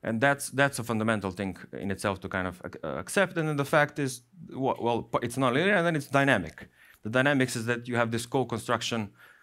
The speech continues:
of technology and society. Yeah? That they're sort of in, in, in very fuzzy interplay of what, uh, what actually happens.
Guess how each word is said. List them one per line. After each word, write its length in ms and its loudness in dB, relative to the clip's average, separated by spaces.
of 220 0
technology 420 -2
and 100 -4
society. 540 -8
Yeah? 120 -4
That 100 -8
they're 120 -4
sort 180 -6
of 180 -8
in, 140 -4
in, 220 -6
in 200 -4
very 180 4
fuzzy 360 2
interplay 600 -2
of 160 -14
what, 220 -6
uh, 200 -4
what 220 -2
actually 240 -4
happens. 460 -10